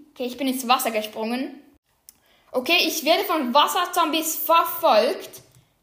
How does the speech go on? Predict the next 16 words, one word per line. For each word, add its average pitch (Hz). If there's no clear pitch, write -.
Nein, 311
Bro, 302
lasst 285
mich 302
please 320
in 302
Ruhe. 277
Ich -
will 285
doch 302
nur 320
hier 302
die 233
Welt 269
erkunden. 240
<laughs> 294